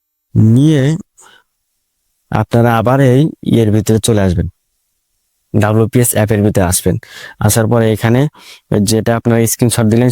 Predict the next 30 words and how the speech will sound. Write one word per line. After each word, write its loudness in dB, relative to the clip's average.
সেখান 0
থেকে 0
একটা -8
একটা -4
করে 0
আট -2
ডিজিটের 0
ডাব্লিউপিএস 0
পিন 2
এখানে -2
আপনার 0
টাইপ -2
করে 2
connect -2
no 2
root, 0
এখানে -2
একটা -4
ক্লিক 2
দিয়ে 2
এটা -2
আপনারা -2
ট্রাই -2
করবেন। -2
দেখবেন 0
একটা -4
না 0
একটা -4
দিয়ে 0
হবেই। -2